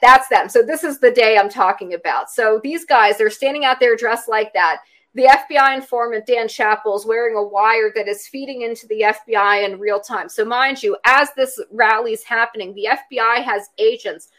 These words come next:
stationed all around the area monitoring everything in real time.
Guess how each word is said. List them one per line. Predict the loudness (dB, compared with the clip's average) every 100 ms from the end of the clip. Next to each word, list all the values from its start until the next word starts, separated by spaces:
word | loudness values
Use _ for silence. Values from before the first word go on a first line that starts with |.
| _
stationed | -4 0 0 -2 -4
all | 0 2 4
around | 2 0 -2 -2
the | -2
area | 0 2 0
monitoring | -2 -4 -4 -6 -8 -6 -6
everything | -6 -6 -8 -8
in | -8
real | -6 -2 -4
time. | -4 -10 -8 -8